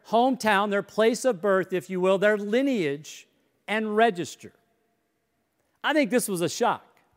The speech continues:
to some degree for Joseph and those other Israelites living under Roman rule. Hence Joseph, a Judean,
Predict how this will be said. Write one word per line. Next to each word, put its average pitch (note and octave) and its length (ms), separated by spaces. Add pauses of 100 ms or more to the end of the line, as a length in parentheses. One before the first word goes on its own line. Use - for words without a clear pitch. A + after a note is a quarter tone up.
to E3 80
some G3+ 240
degree D#3 380 (760)
for D#3+ 140
Joseph D3 480 (200)
and E3 160
those F3+ 340
other F3+ 280
Israelites E3 600
living E3 360 (280)
under F3 280
Roman E3 500 (240)
rule. D3+ 420 (560)
Hence A3+ 260
Joseph, G#3 500 (160)
a F3+ 100
Judean, F#3+ 680